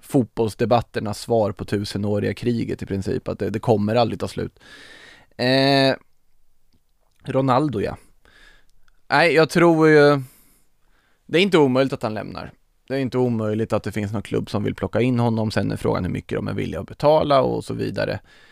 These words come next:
Eh, nu fick de ju Champions League-platsen. Och då gick ju Ronaldo också ut med ett Juventus-motto där på sociala medier efter, för att liksom,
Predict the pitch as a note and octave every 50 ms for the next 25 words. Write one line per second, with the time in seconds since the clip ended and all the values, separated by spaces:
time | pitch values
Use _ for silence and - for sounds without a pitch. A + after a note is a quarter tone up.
0 | _ _ _ _ _ _ _ _ _ _ _ A#2 G#2+ G2+ F#2+ F#2+ - - - C3+
1 | D#3 - - A#2+ - - C#3 D#3+ - F#3+ D#3+ - D3+ - - A#2+ - - G2+ F#2+
2 | - - - - - - _ _ _ _ _ _ _ - A2+ A#2 B2 B2 B2 -
3 | - B2+ A#2 A2+ A2+ G#2+ G#2+ G#2+ G#2+ G#2 G2+ - - G#2 G#2+ A2 A2 A2 - -
4 | G2+ G#2 G#2 G2 - - - A2 G#2+ A#2+ A#2 G#2+ G2+ F2 - - G#2+ G#2 - -
5 | A2+ A#2 A#2+ - - _ _ _ - A2+ F#2+ G2 F2+ E2 E2 - - - - G2
6 | G#2 - - - G#2+ G2 F#2+ F#2+ F#2+ G2+ G2 G2 G2 G2 F2+ - - - - -
7 | - - - - - - - - - - - - - - -